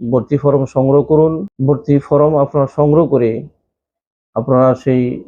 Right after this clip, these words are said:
নিশ্চিত হন এই প্রতিষ্ঠানে ভর্তির জন্য। আমাদের ভর্তি পরীক্ষা জানুয়ারির তিন তারিখ অনুষ্ঠিত হবে ইনশাআল্লাহ। আপনারা এই মাদ্রাসা আসুন, দেখুন,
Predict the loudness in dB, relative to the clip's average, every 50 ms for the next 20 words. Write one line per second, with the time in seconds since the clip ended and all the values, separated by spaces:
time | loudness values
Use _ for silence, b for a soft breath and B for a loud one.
0 | -18 -20 -16 -10 -6 -4 -4 -4 -4 _ _ -4 -4 -2 -2 0 0 2 2 2
1 | 0 -4 -8 -12 _ _ _ _ _ _ _ _ _ -4 -2 -2 0 0 0 0
2 | 0 -4 -2 0 0 0 2 0 -2 -2 -2 -6 -4 0 0 0 0 2 0 0
3 | -2 -2 -6 _ _ _ _ _ _ _ _ _ _ _ _ _ -4 -2 0 0
4 | 2 2 0 0 2 0 0 -2 -2 -2 -2 -2 0 0 0 0 -2 -4 -2 0
5 | 2 2 2 2 0 -2 -6 -10 _ _ _ _ _ _ _ _ _ _ _ -12
6 | -4 -2 0 0 2 2 2 2 2 2 -2 -4 _ -6 -4 -4 -2 0 0 -2
7 | -2 0 0 -2 -2 -2 -6 -8 -6 -2 0 -2 0 2 2 0 0 0 0 0
8 | 0 0 2 2 0 0 -2 _ _ _ _ _ _ _ _ _ _ _ _ _
9 | _ _ _ _ -4 -2 -2 0 0 0 2 2 2 0 -2 -4 -10 _ _ _
10 | _ _ _ _ _ _ -6 -2 0 0 2 2 0 2 0 0 0 0 0 0
11 | 0 0 0 0 0 0 0 -2 -8 -12 -14 -10 -2 -2 -2 -2 0 0 0 0
12 | 0 -2 -4